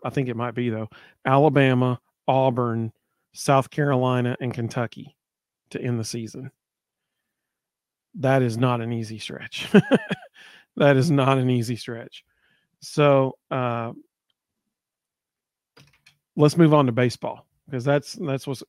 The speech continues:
they're literally playing right now. Uh, Zach gave us an update. They're currently up six to five. We were up six to three. They're currently playing Baylor in, uh, the Texas Rangers Stadium.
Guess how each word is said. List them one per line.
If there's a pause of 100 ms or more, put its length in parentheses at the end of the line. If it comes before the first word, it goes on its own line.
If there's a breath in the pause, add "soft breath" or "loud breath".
(300 soft breath)
they're
literally
playing
right
now. (480 soft breath)
Uh,
Zach
gave
us
an
update.
They're
currently
up
six
to
five. (420 soft breath)
We
were
up
six
to
three. (460)
They're
currently
playing
Baylor
in, (480)
uh, (560)
the
Texas
Rangers
Stadium.